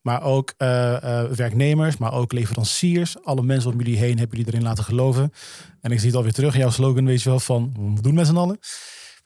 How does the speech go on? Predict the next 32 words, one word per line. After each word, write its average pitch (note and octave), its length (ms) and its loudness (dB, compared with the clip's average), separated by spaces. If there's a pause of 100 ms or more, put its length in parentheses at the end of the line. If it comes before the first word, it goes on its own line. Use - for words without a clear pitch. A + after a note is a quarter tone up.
(360)
Ik D3+ 140 2
wil D#3+ 100 4
dit E3 120 2
eigenlijk D3 320 2
ook C#3+ 220 0
soort - 240 -2
van B2+ 140 0
verpakken A#2+ 680 -4
in A#2 600 -2
misschien A2+ 420 -4
wat A#2 180 -4
inzichten A#2 460 -2
voor, A#2 240 -4
voor A2+ 180 -2
de G#2 120 -2
luisteraar. G#2+ 480 -4
Dus A#2 220 -4 (360)
als C3+ 160 0
ik D3+ 60 0
je C#3+ 80 0
het - 100 -6
volgende C3 260 0
zou A#2+ 120 2
moeten A#2 180 -2
vragen, G2+ 400 -4
hè, A2+ 100 -6
dus A#2 260 -4 (100)
in D#3+ 240 0
die C3 280 0 (100)
relaties, A#2+ 460 -2
vooral C#3+ 220 0
met, C#3 160 -2